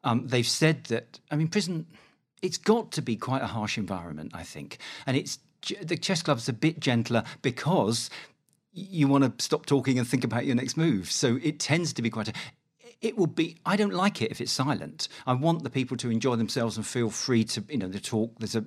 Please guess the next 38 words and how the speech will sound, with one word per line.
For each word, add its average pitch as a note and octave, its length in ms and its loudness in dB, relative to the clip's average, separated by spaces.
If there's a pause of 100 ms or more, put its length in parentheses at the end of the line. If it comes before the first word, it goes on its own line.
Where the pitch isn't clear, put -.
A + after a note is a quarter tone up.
a C3 100 -2
bit A2+ 200 -6
of G#2 80 -12
chat, A#2 360 -2
and A#2+ 120 0
that's - 200 -2 (180)
great, - 500 -4 (340)
um, A#2+ 300 2
and, C3+ 160 0
and C#3+ 100 4
very C3+ 220 6
educational, A#2 640 0
actually. E2+ 340 -8
We, G#2 140 -4
we, C3 260 -6 (140)
you A2 80 -4
know, F#2+ 80 -6
we, G2 120 -8 (220)
we A2+ 100 -8
can A2 140 -14
teach - 300 -6
that - 160 -12
way. D#2+ 240 -12 (320)
Um, G#2+ 280 4 (220)
but A#2 140 0
it, C3 140 0
it B2+ 100 4
is C#3 260 6
gentler A#2+ 480 0
and G2+ 100 0
quieter. G#2 540 -4 (220)
Um, D3+ 280 4
there F3 120 0
was E3 180 -2
a, D3 160 -4 (920)
during F#3+ 420 4
the E3+ 60 0
pandemic, D3+ 640 2